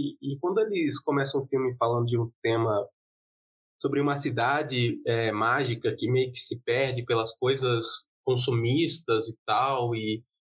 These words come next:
e vai perdendo a magia pelo fator que as pessoas vão crescendo de uma forma tão econômica e tão forte que eles vão esquecendo, é, meio que as raízes deles. Eu achei esse tema muito mais interessante do que falar sobre, sobre o tema do pai.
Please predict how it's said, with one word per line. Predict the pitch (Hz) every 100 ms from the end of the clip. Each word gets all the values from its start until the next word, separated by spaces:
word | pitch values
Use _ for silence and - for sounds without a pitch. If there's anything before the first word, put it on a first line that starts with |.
| -
e |
vai | 123 135
perdendo | 135 123 127 131
a |
magia | 127 120 113 120 135 131 _ _ _
pelo | 135 131 135
fator | 123 117 135 135 123 _ -
que | -
as | 123
pessoas | - 117 139 127 117
vão | 113 127 123 113 110 - _ _ _ _ _ _ _ _ -
crescendo | 147 147 190
de | 175
uma | 156
forma | 147 156 160
tão | 160 185 190 175
econômica | 147 147 147 131 160 160 139 127 123 - _ _ -
e |
tão | 123 151 156
forte | 135 143 147 156
que | - 135 131
eles | 143 135
vão | 131
esquecendo, | 127 - 123 - 135 165 151 131 113
é, | 110 110 107
meio | 117 120
que | 120
as | 120
raízes | 117 107 117 135 107
deles. | 113 151 160 - _ _ _ -
Eu | 160
achei | 196 226
esse | 214 -
tema | 190 185
muito | 147 202 277 294
mais | 165 180
interessante | 175 160 139 117 - 120 139
do | 156
que | - 170
falar | 170 160 151
sobre, | 151 160 151 160 170 170 160 151 143
sobre | 156 147
o | 156
tema | 151 156
do | 160 190
pai. | 156 143 147